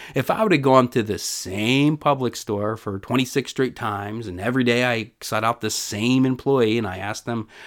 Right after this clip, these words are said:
the same question, "Can you help me find the peanut butter?" Well, it wouldn't take long before the employee realized that I was taking advantage of the situation.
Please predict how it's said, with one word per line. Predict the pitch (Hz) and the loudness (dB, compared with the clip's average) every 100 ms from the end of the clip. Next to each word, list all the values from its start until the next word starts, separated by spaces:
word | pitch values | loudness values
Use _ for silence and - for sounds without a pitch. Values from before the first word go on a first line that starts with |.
| - | -12
the | 95 | -8
same | - - 117 123 | -8 -2 0 0
question, | 143 131 - 104 104 - | 2 0 0 -6 -6 -8
"Can | - 90 | -12 -10
you | 87 | -8
help | 95 101 | -8 -4
me | 120 | -4
find | 117 120 123 127 | -2 -2 0 -2
the | |
peanut | 120 123 131 | 0 -2 0
butter?" | 135 143 147 _ - - - - - | 0 -2 -4 _ -20 -20 -20 -20 -4
Well, | 165 147 139 135 120 - _ _ _ _ | 6 10 10 8 4 -10 _ _ _ _
it | 135 | 2
wouldn't | 143 127 | 4 2
take | 139 120 110 | 2 0 4
long | 113 127 110 104 104 98 | 8 10 8 4 -2 -4
before | 98 - 110 110 | -6 -2 0 0
the | 104 | -2
employee | 98 - 117 107 98 | -4 -2 0 0 -2
realized | 104 113 104 92 90 90 | 0 0 0 0 -2 -8
that | 95 - _ | -10 -12 _
I | - | -2
was | 131 104 | -2 -4
taking | - 110 107 95 | -8 -8 -6 -6
advantage | 85 85 87 87 87 82 | -8 -10 -10 -8 -10 -12
of | |
the | - | -12
situation. | - - - 110 98 101 - 143 | -12 -12 -8 -6 -6 -6 -8 -10